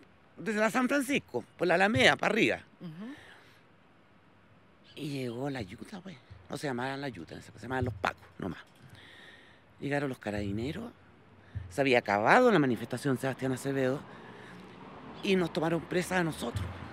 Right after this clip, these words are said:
Speaker 1: Y ustedes decían, "No, yo soy periodista. Yo trabajo por una radio argentina", trabajaba para la Radio Nacional de Buenos Aires en esa, en esos años, como corresponsal.
Speaker 2: La R N A.
Speaker 1: Eh. "Ya, vamos pa' adentro nomás, vamos pa'."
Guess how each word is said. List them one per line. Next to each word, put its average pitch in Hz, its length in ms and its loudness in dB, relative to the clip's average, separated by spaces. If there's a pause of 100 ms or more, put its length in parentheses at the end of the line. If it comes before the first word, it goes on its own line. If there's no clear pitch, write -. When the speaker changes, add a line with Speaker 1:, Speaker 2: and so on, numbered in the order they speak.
(1200)
Speaker 1:
Y 220 80 0
ustedes 294 360 8
decían, 233 180 4
"No, 262 120 6
yo 262 140 2
soy 269 100 0
periodista. 254 680 4 (1700)
Yo 226 160 4
trabajo 233 360 8
por 220 100 0
una 214 100 6
radio 214 240 6
argentina", 190 580 4
trabajaba 135 560 4 (540)
para 156 80 -2
la 165 120 6
Radio 185 200 6
Nacional 185 300 2
de 180 60 2
Buenos 165 280 0
Aires 120 300 4
en 120 80 0
esa, 117 400 -4
en 90 60 -8
esos 127 260 -8
años, 85 260 -4
como 139 140 -4
corresponsal. 139 600 -4 (340)
Speaker 2:
La 139 140 -6
R 165 300 -2
N 160 200 -2
A. 143 100 -6 (300)
Speaker 1:
Eh. - 100 -12 (1600)
"Ya, 233 220 8
vamos 240 240 6
pa' 240 120 6
adentro 277 300 6
nomás, 277 220 4
vamos 247 180 2
pa'." 214 120 2